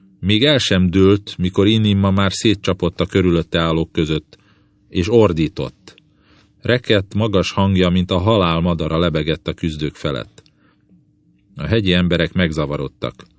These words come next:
Olyan bizonytalanul dobták rá fegyvereiket, hogy közvetlen közelről sem tudták veszélyesen megsebesíteni, csak az oldalát hasították végig, és a kötéseket tépték le a karjáról.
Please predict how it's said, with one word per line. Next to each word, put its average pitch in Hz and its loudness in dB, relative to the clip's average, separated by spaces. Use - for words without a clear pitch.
Olyan 123 2
bizonytalanul 92 0
dobták 90 -4
rá 90 -2
fegyvereiket, 98 -2
hogy 92 -6
közvetlen 92 0
közelről 87 0
sem 85 -4
tudták 92 -6
veszélyesen 82 -2
megsebesíteni, 80 -4
csak - -4
az 98 2
oldalát 90 2
hasították 82 -4
végig, 82 -2
és 87 -4
a 82 -4
kötéseket 82 -2
tépték 82 -4
le 85 -2
a 78 -4
karjáról. 78 -4